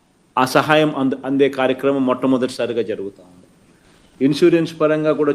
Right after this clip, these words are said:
చూసుకుంటే మొట్టమొదటిసారిగా ఈ యాభై ఎనిమిది నెలల కాలంలో యాభై నాలుగు లక్షల యాభై ఐదు వేల మంది రైతులకు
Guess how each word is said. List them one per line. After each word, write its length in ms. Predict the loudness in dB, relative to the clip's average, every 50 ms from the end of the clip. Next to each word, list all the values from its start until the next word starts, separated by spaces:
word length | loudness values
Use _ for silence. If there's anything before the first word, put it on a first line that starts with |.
| -2 -2
చూసుకుంటే 480 | -4 -4 -4 -6 -6 -4 -2 0 0 0 -2 -4 -12 -20 _ _ _ _ _ _ _ _ _ _ _ _ _ _ _ _
మొట్టమొదటిసారిగా 1040 | 0 0 0 0 2 2 2 2 4 2 2 2 0 0 -2 0 0 0 0 -2 -4 -4 -10 -20 _ _ _ _ _ _ _ _ _ _ -6
ఈ 140 | -2 2 2 4 4
యాభై 300 | 4 4 4 4 4 4
ఎనిమిది 340 | 4 2 0 -2 -2 -2
నెలల 260 | -2 -2 -2 -2 -2 -4
కాలంలో 480 | -4 -4 -4 -4 -4 -4 -2 -2 -2 -4 -4 -8 -18 -20 _ _ _ _ _ _ _ _ _ _ _ _ _ -8
యాభై 520 | -2 0 0 2 4 2 4 4 2 2 2
నాలుగు 380 | 2 0 0 0 0 0 0 0
లక్షల 420 | -2 -2 -4 -4 -4 -2 0 0
యాభై 500 | 0 0 0 0 0 0 0 0 0 0 2
ఐదు 260 | 2 0 0 0 -2 -2 0
వేల 240 | 2 4 4 4 2
మంది 260 | -2 -4 -2 -2 0
రైతులకు 500 | 0 0 -2 -4 -6 -8 -8 -10 -12